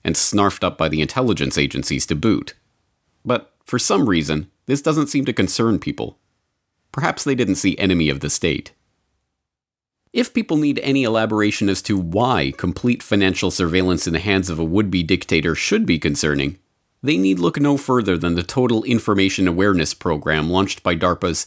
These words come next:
Information Awareness Office in two thousand three. Created under the smokescreen of the War on Terror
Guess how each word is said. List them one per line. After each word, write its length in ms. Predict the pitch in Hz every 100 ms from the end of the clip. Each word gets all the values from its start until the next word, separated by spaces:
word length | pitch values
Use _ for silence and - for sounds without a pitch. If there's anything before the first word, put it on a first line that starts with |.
| _ _
Information 640 | 127 131 110 98 92 98 82
Awareness 440 | 82 117 87 78
Office 500 | 69 69 80 - - _
in 160 | - 120
two 200 | 113 101
thousand 340 | 87 76 80
three. 460 | - 104 85 65 - _ _ _ _ _ _ _ _ _
Created 500 | - 175 214 185 156
under 180 | 139 123
the 120 | 107
smokescreen 680 | - 117 123 - - 120 113
of 120 | 98
the 80 | 90
War 320 | 85 104 113
on 160 | 90 87
Terror 440 | - 113 80 -